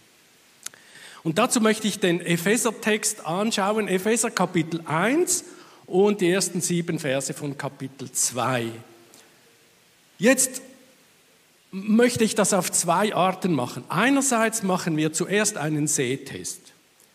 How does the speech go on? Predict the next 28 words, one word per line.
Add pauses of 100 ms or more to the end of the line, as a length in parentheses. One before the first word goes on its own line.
(300)
Wir
schauen
einmal, (160)
was
sehen
wir
wirklich,
was
Rebi
alles
gesagt
hat.
Sie
hat
praktisch
meine
Predigt
heute
Morgen
schon
gehalten. (800)
Wir
brauchen
eine
andere
Sicht
der
Dinge.